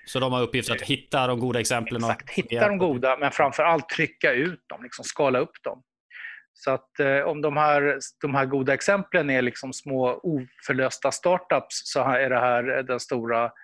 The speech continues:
Speaker 2: venturebolaget som, eh, med scalingresurser som liksom fiskar upp dem och sen tar dem till nästa fas.
Speaker 1: Ja, du, eh, var är vi på väg då med det här med datadrivet? Nu har vi då, som sagt, eh,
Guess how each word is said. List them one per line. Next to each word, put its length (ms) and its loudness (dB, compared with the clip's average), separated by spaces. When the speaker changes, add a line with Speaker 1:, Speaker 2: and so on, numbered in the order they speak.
Speaker 2:
venturebolaget 1040 2
som, 320 -2
eh, 280 0
med 320 -4
scalingresurser 1080 0
som 220 -4
liksom 220 -10
fiskar 340 0
upp 240 -4
dem 160 -6
och 80 -8
sen 260 -10
tar 120 0
dem 140 -6
till 100 -20
nästa 260 -8
fas. 380 -14
Speaker 1:
Ja, 400 2
du, 380 2
eh, 260 2
var 220 0
är 100 2
vi 80 0
på 140 -2
väg 360 0
då 140 2
med 140 0
det 40 2
här 140 2
med 420 -2
datadrivet? 920 -2
Nu 180 -2
har 160 0
vi 140 -2
då, 360 0
som 280 -4
sagt, 320 -4
eh, 80 -2